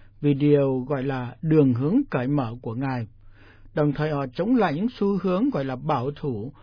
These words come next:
muốn ngăn cản đường lối của Đức Giáo hoàng đương kim. Trong một cuộc phỏng vấn dành cho giới báo chí, họ tỏ ra có phần thất vọng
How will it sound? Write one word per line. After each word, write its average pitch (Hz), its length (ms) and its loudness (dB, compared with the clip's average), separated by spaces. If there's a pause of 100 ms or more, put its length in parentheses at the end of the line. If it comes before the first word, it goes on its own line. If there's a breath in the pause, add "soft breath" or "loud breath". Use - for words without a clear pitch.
(200 soft breath)
muốn 220 240 2
ngăn 196 240 0
cản 127 320 -4
đường 135 220 2
lối 143 360 2
của 120 140 -4 (140)
Đức 214 200 -2
Giáo 214 100 0
hoàng 156 380 -2
đương 151 220 0
kim. 147 300 -2 (1120 soft breath)
Trong 240 180 0
một 160 180 0
cuộc 147 160 0
phỏng 131 220 -6
vấn 139 320 -2
dành 131 320 0
cho 170 160 -2
giới 175 160 0
báo 196 280 0
chí, 170 320 -2 (340 soft breath)
họ 156 360 -2
tỏ 131 120 -4
ra 185 140 -4
có 262 220 0
phần 127 240 -2
thất - 200 -8
vọng 160 280 -4